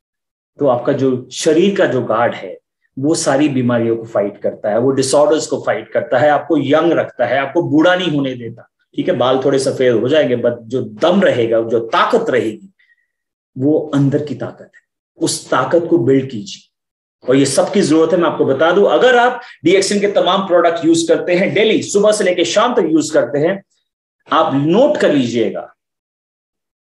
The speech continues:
कि आपके past में जितना आपने मेडिसिन पे खर्चा किया, hospitals में खर्चा किया, doctor की visit में, मैं, देखिए, आप try and understand,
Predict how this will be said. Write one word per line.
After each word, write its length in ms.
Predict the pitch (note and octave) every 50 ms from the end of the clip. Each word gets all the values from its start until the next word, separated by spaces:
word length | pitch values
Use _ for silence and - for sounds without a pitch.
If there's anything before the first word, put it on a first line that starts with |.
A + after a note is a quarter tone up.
| - - -
कि 80 | F#3
आपके 300 | F#3 F3 E3+ E3+ - G3+
past 600 | E3 D3+ - F3+ F3+ F#3 A3 C#4 D#4 - - -
में 180 | A#3 A3 F3 D3
जितना 320 | F3 F3 E3+ F3+ A3 B3+ C4+
आपने 480 | B3+ - - G3+ G#3 G#3 G#3+ G#3+ G#3+ G#3 _ - - _ _ _ _ _ _ _ _ _ _ _ _ _ _ _ _ _ _ _ _ -
मेडिसिन 520 | D3+ D3+ F3 F3+ F3+ B3 C4 - D4 C#4+ C#4
पे 180 | - - A3+
खर्चा 380 | D#3 - E3+ - - - D3+ C3
किया, 380 | - - - G#2 E2+ - - _ _ _ _ _ _ _ _ _ _ _ _ _ _ _ _ _ _ _ _ _ _ - - -
hospitals 560 | F#3+ - G3+ - - C#4 C#4 C#4 C#4+ C4+ - A#3+
में 100 | A3+ -
खर्चा 340 | - E3 - - D3 B2
किया, 220 | A2+ - B2 A#2+ B2
doctor 380 | B2 D#3+ D#3+ - - A3+ A3+
की 140 | - A#3+ F#3
visit 360 | C#3+ C#3+ D#3+ D#3 A#3 A#3 -
में, 120 | G#3 F#3 D3+
मैं, 240 | D3+ F3+ G#3 G#3 G#3
देखिए, 320 | A3 - C#4 C4+ A#3 A3+ - -
आप 260 | - G#3 - - - _ _ _ _ _ _ -
try 140 | A3+ A#3+ C4+
and 120 | C4+ A#3+
understand, 520 | F#3 D#3+ E3 E3 D#3+ - - D3+ B2+ G#2+